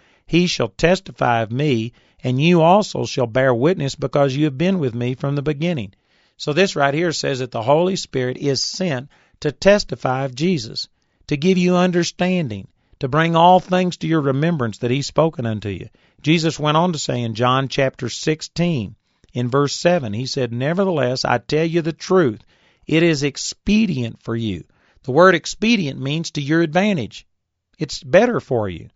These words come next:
He says it's expedient, it's to your advantage, it's better for you that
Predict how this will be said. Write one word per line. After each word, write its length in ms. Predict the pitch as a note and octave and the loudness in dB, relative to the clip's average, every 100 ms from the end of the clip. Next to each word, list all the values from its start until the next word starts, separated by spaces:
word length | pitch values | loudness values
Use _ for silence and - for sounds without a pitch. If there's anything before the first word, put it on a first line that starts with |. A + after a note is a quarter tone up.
| _ _ _ _ | _ _ _ _
He 160 | D#3+ | -2
says 260 | D#3+ F#3 D#3+ | 2 2 2
it's 260 | D#3 - - | 0 -4 -4
expedient, 720 | D3+ - - A3+ B3+ F#3+ A#2+ | -4 -4 -4 2 4 4 -2
it's 140 | G#2+ - | -6 -6
to 100 | C#3 | -2
your 220 | C#3 A3 | 4 4
advantage, 460 | G#3 E3 D3+ D#3 C#3+ | 4 0 0 0 -2
it's 140 | A#2 | -4
better 400 | C3 E3 A#3 A#3 | 4 4 6 2
for 140 | - | -4
you 240 | C#3 D3+ E3 | -2 0 2
that 200 | B2+ | 0